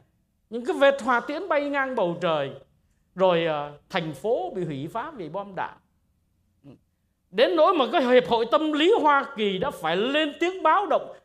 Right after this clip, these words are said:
khẩn cấp về cái tình trạng sức khỏe và tâm thần suy sụp của cả trên thế giới, không chỉ riêng Hoa Kỳ. Nhưng mà có một cái sự sợ hãi khác.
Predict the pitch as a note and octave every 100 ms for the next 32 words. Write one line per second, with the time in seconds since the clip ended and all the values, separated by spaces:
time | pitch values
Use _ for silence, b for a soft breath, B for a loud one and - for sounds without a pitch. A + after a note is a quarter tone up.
0 | _ _ _ _ - G#3+ G#3+ C#4 F#4 F#4+
1 | C4+ G#3+ G#3 F#4+ C4+ G#3 G3+ G#3+ - G#4
2 | - E3+ G3 F3+ - - D#4 E4 D4+ C#4+
3 | A#3 G3 E3+ - - - - E4 E4 E4
4 | C#4+ B3+ F3 - C3 - _ D3 D#3 G#3+
5 | F3 A3 G#3+ G#3+ F#3+ B2+ D3+ D3 D3 G2+
6 | - _ _ _ _ _ _ _ _ _
7 | _ _ _ _ _ _ _ _ _ _
8 | _ _ _ _ _ _ _ _ _ _
9 | _ _ _ _ _ C#4 A#3+ G4+ D#4 D#4
10 | C4 G3+ F#3+ - C4 E4 E4+